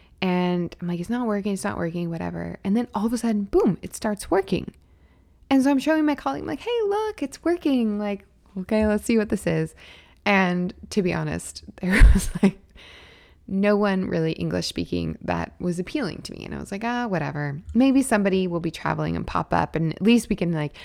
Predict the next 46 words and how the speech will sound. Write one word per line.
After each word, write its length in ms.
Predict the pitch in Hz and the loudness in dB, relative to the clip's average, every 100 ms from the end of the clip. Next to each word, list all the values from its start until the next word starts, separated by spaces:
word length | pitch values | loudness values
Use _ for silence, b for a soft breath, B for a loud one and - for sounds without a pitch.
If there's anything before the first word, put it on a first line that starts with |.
| B | B
have 180 | - 180 | 0 2
a 60 | 175 | 4
conversation 580 | 170 165 160 156 160 | 4 2 2 0 2
in 140 | 151 147 | 0 0
English 560 | 65 165 113 - - - | 0 0 0 -4 -8 -8
or 120 | 165 | -6
something. 440 | 165 160 - - | -4 -4 -6 -8
You 100 | 180 | -6
know, 120 | 175 175 | -4 -4
I 140 | - | -8
don't, 260 | 175 - - | -10 -12 -10
I 100 | 180 | -6
don't 180 | 175 170 | -2 -2
need 160 | 165 160 | -2 -4
to 200 | - 160 | -2 -4
find 460 | - 170 170 165 - - | -2 0 2 0 -4 0
the 120 | 185 | 4
love 160 | 175 160 | 6 4
of 80 | 165 | 2
my 160 | 160 | 2
life 260 | 175 175 180 | 2 2 0
here. 300 | - 156 156 - | -2 -2 -4 -2
I 500 | 185 175 170 165 160 - _ _ _ - | 0 2 2 0 -2 -8 _ _ _ -2
maybe 320 | 190 180 170 | 4 6 4
can 180 | 165 170 | 2 -2
speak 280 | - 160 - | 0 -4 -2
English 300 | 151 107 - | -6 -6 -8
with 100 | - | -8
somebody. 540 | 175 151 139 - 202 - _ - _ _ _ | -6 -4 -4 -4 -8 -16 _ -20 _ _ _
Maybe 260 | 208 240 208 | 6 8 6
I'll 80 | 190 | 4
meet 160 | 180 | 2
an 120 | 170 | 0
American 480 | 165 160 156 156 - | 0 -2 -4 -6 -6
or 60 | 170 | -6
something," 320 | - 180 - | -8 -10 -6
you 80 | 185 | -4
know? 100 | 185 B B B B | -4 B B B B
So 300 | - 247 226 - | 0 4 4 2
that's 320 | 196 220 214 | 2 2 2
my, 480 | 214 202 185 180 180 - | 0 2 0 0 -2 -2
that's 180 | 202 | -2
my 100 | 196 | 0
kind 200 | 196 180 | -2 0
of 80 | 165 | 0
mindset. 380 | 160 165 - - | 0 -2 -2 -8